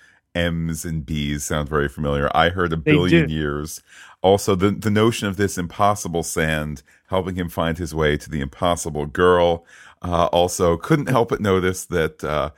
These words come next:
Speaker 1: Fantastic Four, the movie, which, uh, which, w-, you know, we spoke to a very nice young man who was in the movie.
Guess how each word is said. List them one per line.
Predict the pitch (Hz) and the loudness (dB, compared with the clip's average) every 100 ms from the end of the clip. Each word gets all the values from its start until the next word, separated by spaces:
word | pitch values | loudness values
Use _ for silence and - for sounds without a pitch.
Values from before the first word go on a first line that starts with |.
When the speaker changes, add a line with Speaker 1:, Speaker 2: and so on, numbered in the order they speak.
| _ _ | _ _
Speaker 1:
Fantastic | - 110 - 120 120 110 - | -2 -2 0 0 -2 -10 -8
Four, | - 95 92 95 | -2 2 4 4
the | 90 | 2
movie, | 87 87 85 85 | -2 -2 -2 -2
which, | 80 80 80 - | 0 -2 -4 -4
uh, | 80 71 71 71 | -2 0 0 -2
which, | - 76 76 - - - - - - | -4 -8 -8 -12 -18 -20 -20 -20 -14
w-, | 92 - 58 | -12 -12 -2
you | |
know, | 107 | -2
we | 87 | 0
spoke | 123 - 156 147 | -2 4 4 4
to | 147 | 2
a | |
very | 135 139 | 4 4
nice | 127 120 - | 2 0 0
young | 110 | -2
man | 101 98 95 | 2 2 2
who | 90 | -2
was | 82 | -2
in | 117 | -2
the | 120 | 0
movie. | 120 120 110 117 | 0 0 0 -2